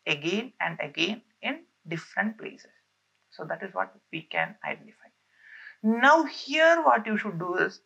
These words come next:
I wanted to have something smaller, right? Initially the size of the image was somewhere around six hundred cross six hundred. So I will go into the tool section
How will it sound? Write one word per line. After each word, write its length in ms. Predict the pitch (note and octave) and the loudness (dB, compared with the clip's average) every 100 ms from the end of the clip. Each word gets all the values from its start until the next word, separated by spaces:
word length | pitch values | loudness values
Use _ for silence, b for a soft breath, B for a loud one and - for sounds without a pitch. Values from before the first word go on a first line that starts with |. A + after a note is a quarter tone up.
| - | -2
I 140 | G3+ | 0
wanted 380 | G#3+ A3 A#3+ C#4+ | 4 4 4 0
to 80 | C#4+ | -2
have 280 | C4 A3+ A3 | 0 2 2
something 300 | G3 E3+ F3 | -6 -10 -14
smaller, 440 | - - D#3 D#3+ | -10 -4 0 2
right? 200 | D3+ D#3 - _ _ - | 4 0 -2 _ _ -6
Initially 460 | F3 F3 G3+ G3+ | -4 -2 -2 -2
the 120 | E3 | -2
size 220 | D#3+ F#3 F#3 | -2 -4 -4
of 100 | F3+ | -8
the 80 | |
image 240 | F3 F3 F3 | -6 -6 -6
was 160 | E3+ | -8
somewhere 280 | - D#3+ - | -8 -8 -8
around 380 | - - D#3+ - | -6 -2 -2 -2
six 200 | - - | -10 -12
hundred 280 | D#3+ D#3 D3+ | -8 -8 -8
cross 200 | - - | -10 -16
six 140 | - | -20
hundred. 260 | - G#3+ - _ B B B B _ | -20 -20 -20 _ B B B B _
So 160 | - A3 | -2 2
I 140 | F#3+ | 2
will 140 | F#3+ | 2
go 260 | D#3+ G3 C4+ | 0 2 2
into 320 | C#4+ C#4 C#4 | 2 -4 -6
the 160 | E3+ E3+ _ | -6 -8 _
tool 280 | G#3+ A#3 B3+ | -4 0 2
section 500 | B3+ - - - - | 2 -2 -8 -10 -14